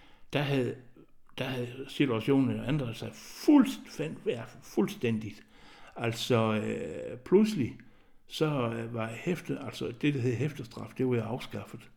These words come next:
Det eksisterede ikke længere. Nu var vi jo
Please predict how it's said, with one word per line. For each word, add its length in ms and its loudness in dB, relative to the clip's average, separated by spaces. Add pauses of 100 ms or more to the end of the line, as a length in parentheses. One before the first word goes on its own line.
(280)
Det 80 0
eksisterede 440 -2
ikke 140 -4
længere. 280 -2 (720)
Nu 220 6
var 120 4
vi 140 4
jo 260 2